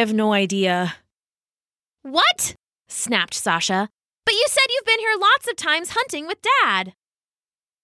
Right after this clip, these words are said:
"I said I went a couple of times." "Well, bother,"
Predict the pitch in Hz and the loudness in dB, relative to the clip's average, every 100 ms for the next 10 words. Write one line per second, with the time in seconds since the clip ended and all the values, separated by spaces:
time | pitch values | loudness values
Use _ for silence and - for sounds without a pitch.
0 | - 285 277 - 262 233 226 214 214 202 | 0 0 0 0 2 2 0 -2 -6 -6
1 | - 202 180 - - 220 - 175 156 156 | -8 -8 -8 -8 -2 -2 0 -4 -4 -12
2 | - 160 156 160 170 175 - - _ _ | -10 -10 -10 -14 -14 -12 -12 -14 _ _
3 | _ _ _ 480 453 370 359 392 - 539 | _ _ _ -6 -2 0 -2 _ 2 4
4 | 605 302 247 202 196 | 6 4 0 -2 -6